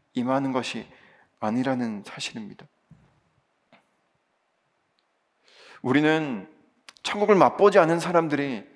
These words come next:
자기만의 방식으로 천국을 만들어가는 세상에 살아갑니다. 그렇지 않습니까? 누구나가 꿈꾸는,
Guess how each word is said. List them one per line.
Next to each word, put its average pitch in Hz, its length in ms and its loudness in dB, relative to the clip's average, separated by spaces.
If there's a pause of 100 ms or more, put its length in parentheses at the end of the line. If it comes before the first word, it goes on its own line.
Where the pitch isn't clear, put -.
(280)
자기만의 214 580 6
방식으로 151 920 2
천국을 196 520 0
만들어가는 127 800 2
세상에 131 400 -8
살아갑니다. 113 600 -12 (1000)
그렇지 - 300 -12
않습니까? 98 520 -12 (560)
누구나가 190 540 4
꿈꾸는, 196 680 2